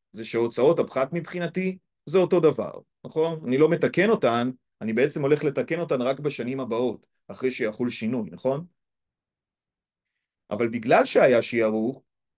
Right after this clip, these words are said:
אני טוען שאם יש דבר אחד שהצלחנו להבין מהמפגש הקודם, זה מה? אה,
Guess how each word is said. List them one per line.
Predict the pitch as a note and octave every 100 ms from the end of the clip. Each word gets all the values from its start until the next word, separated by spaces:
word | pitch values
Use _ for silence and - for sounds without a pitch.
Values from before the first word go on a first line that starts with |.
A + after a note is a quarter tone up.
| _ G#2+
אני | C#3+ A3
טוען | F#3+ E3+ E3+
שאם | F3 - B2+ B2+
יש | C3+ C3+ A2
דבר | A2 E3 B3 C#4
אחד | - F3 G#2+ G2+ - _ _ _ _ _ _ _ _ _ _ _ _ - D#3 C#3+ _ A#2 _
שהצלחנו | - C3+ B2+ D#3+ F#3 F#3+ E3
להבין | C3 B2 D#3+ C#3+
מהמפגש | A#2+ A#2+ A2+ C#3 D#3+ F3+
הקודם, | D3 - E3+ F3+ E3+ F3 F3
זה | G2 G2 B2+
מה? | A#2 G#2+ C#3+ G3 _ _ _ _ _ _ _ _ _ _ _ _ G#3 _ _ _ _ _ -
אה, | A2 C3 D3 D#3